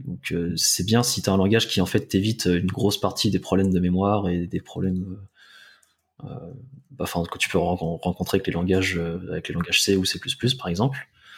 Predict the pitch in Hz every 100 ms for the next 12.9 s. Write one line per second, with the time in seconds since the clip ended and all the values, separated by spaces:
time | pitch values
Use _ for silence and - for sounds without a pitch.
0 | - - - - _ - - 120 135 113
1 | 101 - - 120 151 139 101 98 98 107
2 | 135 123 107 110 113 113 117 139 101 104
3 | 101 107 104 120 131 - - 113 107 92
4 | 92 92 - 196 190 120 104 101 117 131
5 | 101 95 101 _ _ _ _ _ _ _
6 | _ _ - 90 110 127 110 104 104 -
7 | 113 104 104 - 107 92 - 85 85 -
8 | 98 135 90 87 92 92 92 110 101 90
9 | - - 95 104 110 107 92 - 110 -
10 | 92 85 - 101 92 90 90 85 90 90
11 | 90 92 98 95 95 90 101 95 90 107
12 | 127 - 82 85 85 85 87 -